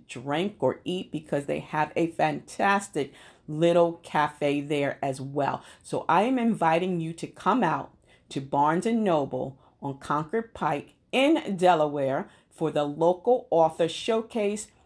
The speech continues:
Black Women, Words and Wisdom, on Sunday, February twenty-third, twenty twenty, from one to four P M.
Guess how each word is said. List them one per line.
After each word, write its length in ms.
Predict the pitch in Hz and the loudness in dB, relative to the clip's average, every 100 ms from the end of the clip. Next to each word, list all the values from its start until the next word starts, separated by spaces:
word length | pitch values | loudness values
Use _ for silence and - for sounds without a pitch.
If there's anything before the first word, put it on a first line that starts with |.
| _ _ | _ _
Black 420 | 147 160 220 254 196 | -2 6 8 8 4
Women, 400 | 180 160 160 165 | -2 -2 -6 -8
Words 540 | - 143 170 175 175 - | -12 -2 2 2 0 -6
and 280 | 175 165 151 | -6 -6 -4
Wisdom, 480 | 147 139 - 123 - - | -4 -4 -6 -10 -10 -10
on 120 | 139 | -10
Sunday, 760 | - - 190 262 226 240 247 - - | -8 0 2 2 2 2 0 -8 -6
February 500 | - 262 262 185 151 | 2 4 4 2 0
twenty-third, 920 | 160 - 175 247 - 160 143 139 - | -4 -6 -4 -4 -2 -2 0 -2 -6
twenty 400 | - 165 175 247 | -10 -4 -2 -4
twenty, 400 | 254 - 160 143 | -6 -6 -4 -6
from 360 | - - 143 135 | -8 -6 -6 -4
one 280 | 143 165 185 | 0 0 -2
to 140 | - | -8
four 360 | 202 - 160 156 | -12 -2 2 2
P 300 | 156 214 185 | 2 -6 -2
M. 240 | 151 127 | 0 -2